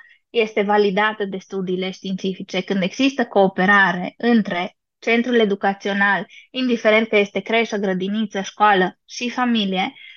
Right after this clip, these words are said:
lucrurile merg cel mai bine și copiii se dezvoltă cel mai armonios.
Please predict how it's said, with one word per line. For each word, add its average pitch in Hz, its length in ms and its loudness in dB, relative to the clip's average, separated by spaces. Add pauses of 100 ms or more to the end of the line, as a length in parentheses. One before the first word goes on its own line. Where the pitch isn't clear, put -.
(100)
lucrurile 226 400 2
merg 208 320 0
cel 208 160 -4
mai 202 160 0
bine 190 540 -4
și - 240 -14
copiii 220 380 4
se 214 120 0
dezvoltă 190 480 2
cel 180 220 -8
mai 175 140 -2
armonios. 180 640 -2